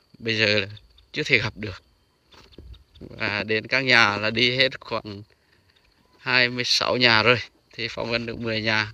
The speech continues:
còn lại là những nhà đều hẹn, đều trễ. Mà hôm nay rất tiếc là có một vấn đề về sức khỏe. Mình vừa đi vừa nheo mày nheo mặt. Không biết tối qua mình có ăn gì đó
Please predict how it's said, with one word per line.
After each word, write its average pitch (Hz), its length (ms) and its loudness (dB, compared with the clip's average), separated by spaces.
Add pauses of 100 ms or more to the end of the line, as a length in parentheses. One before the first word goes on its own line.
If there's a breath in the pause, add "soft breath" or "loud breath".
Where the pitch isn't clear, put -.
(100)
còn 110 220 -4
lại 104 240 2
là 107 340 -6 (200)
những 117 160 -8
nhà 113 200 -2
đều 110 260 -4
hẹn, 117 300 0 (100)
đều 113 200 -12 (120)
trễ. 127 280 -8 (2250 loud breath)
Mà 110 200 -10
hôm 113 200 -8
nay 117 180 0
rất 127 240 -2
tiếc 143 280 0
là 104 340 -8
có 110 120 -6
một 110 220 -8
vấn 110 200 -8
đề 107 200 -2
về 104 100 -12
sức 117 180 -8
khỏe. 104 260 -6 (720)
Mình 117 300 -6
vừa 113 160 -6
đi 139 220 -2
vừa 127 220 0 (840)
nheo 127 280 -4
mày 113 200 -4
nheo 117 220 -8
mặt. 117 180 -14 (2750)
Không 120 140 -14
biết 139 140 -8
tối 117 160 -6
qua 120 260 -2
mình 110 180 -10
có 101 120 -12
ăn 123 180 -8
gì 117 240 -6
đó 113 120 -8